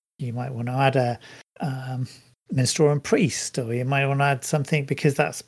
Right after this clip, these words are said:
part of the story. So I think the ability f-, you're gonna set up is that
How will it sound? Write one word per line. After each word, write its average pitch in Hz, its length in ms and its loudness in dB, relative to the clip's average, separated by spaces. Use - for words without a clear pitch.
part 147 220 6
of 139 60 -4
the 143 60 0
story. 117 520 0
So 123 320 -2
I 123 40 -6
think 147 280 -4
the 127 280 -4
ability 131 480 0
f-, - 200 -14
you're 127 260 -2
gonna 131 160 0
set - 340 0
up 160 260 0
is 123 200 0
that 127 280 0